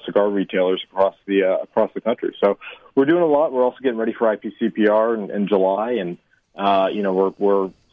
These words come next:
very excited for the trade show, and, uh, we're certainly, um, I personally am looking forward to meeting the vast majority of our members, uh, 'cause, you know, I've had a, a nice, uh, tasting thus far of, of some of the folks I've gotten to meet in the industry, but this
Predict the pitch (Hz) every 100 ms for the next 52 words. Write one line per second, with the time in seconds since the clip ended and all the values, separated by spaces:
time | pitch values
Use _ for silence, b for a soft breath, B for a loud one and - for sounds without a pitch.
0 | - 107 107 107 104 92 - 101 101 110
1 | - 101 95 87 98 92 - 104 110 127
2 | 92 85 85 - 90 90 87 98 90 -
3 | 110 92 98 92 - b b b - 92
4 | 95 90 90 - _ _ _ _ _ _
5 | 110 120 139 113 113 98 95 95 107 -
6 | 101 92 95 95 82 90 107 92 95 90
7 | 87 85 87 113 - - - 85 85 82
8 | - 92 85 104 98 90 101 92 85 -
9 | - 107 107 110 110 - - B B B
10 | B 101 101 - 131 - 113 104 - 113
11 | 110 113 92 85 - 92 87 _ - 113
12 | 101 110 101 95 90 90 92 95 92 101
13 | 92 87 85 82 85 98